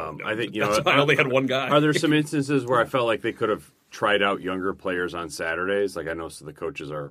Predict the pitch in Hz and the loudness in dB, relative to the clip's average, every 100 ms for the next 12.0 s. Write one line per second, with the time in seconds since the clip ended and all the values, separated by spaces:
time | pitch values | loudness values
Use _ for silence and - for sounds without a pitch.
0 | - 78 76 71 82 76 71 71 71 73 | -8 -8 -8 -10 -10 -8 -8 -8 -8 -8
1 | 71 69 71 73 71 78 80 - 76 76 | -10 -10 -10 -8 -6 -6 -8 -12 -10 -10
2 | 73 _ _ _ - 107 101 92 85 82 | -14 _ _ _ -6 -2 -2 -2 0 0
3 | 78 80 - 82 78 80 76 - 78 76 | 0 -4 -4 -6 -6 -12 -12 -10 -10 -10
4 | 71 71 - 78 95 - _ - 90 90 | -10 -12 -10 -8 -8 -10 _ -12 -8 -6
5 | 85 82 85 _ _ _ _ _ _ _ | -8 -10 -18 _ _ _ _ _ _ _
6 | 101 95 110 110 107 101 107 110 95 87 | -14 -8 -2 0 2 2 2 2 0 0
7 | 87 85 78 85 80 78 78 73 _ _ | -2 -4 -6 -10 -10 -8 -10 -12 _ _
8 | _ _ _ _ 87 85 76 71 _ _ | _ _ _ _ -6 -4 -6 -8 _ _
9 | _ _ _ - 80 87 95 - 104 107 | _ _ _ -14 -8 -4 -4 -4 -4 -2
10 | 92 85 85 90 85 80 73 80 87 - | -2 -4 -4 -4 -4 -6 -6 -8 -10 -10
11 | 78 - 101 90 71 - 78 78 76 71 | -12 -10 -6 -4 -4 -6 -8 -6 -4 -6